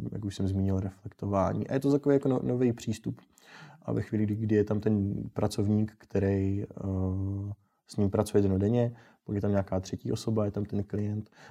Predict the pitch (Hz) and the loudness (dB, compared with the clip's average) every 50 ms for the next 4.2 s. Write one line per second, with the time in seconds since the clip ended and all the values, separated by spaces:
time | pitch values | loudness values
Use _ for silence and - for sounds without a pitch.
0 | - _ _ 110 104 104 98 98 104 104 101 104 104 104 104 101 110 101 107 107 | -20 _ _ -2 -2 0 0 2 2 2 2 4 4 2 2 2 2 2 2 2
1 | 104 110 101 - 101 - 104 101 110 107 101 104 104 104 104 95 - 101 104 101 | 2 2 2 2 2 2 2 4 4 4 4 4 4 4 4 2 2 0 0 0
2 | - 101 101 101 98 95 101 104 101 107 - - - - - - - 101 101 101 | 0 0 -2 0 0 2 0 0 2 0 -2 -2 -4 -8 -10 -8 -4 -2 2 2
3 | 101 98 95 95 - 98 98 101 - - 107 101 95 107 104 98 - - - - | 4 4 2 2 0 -2 -2 -2 -2 -2 -2 -2 0 0 0 0 -2 -4 -6 -6
4 | 101 101 117 - | -4 -4 -4 -8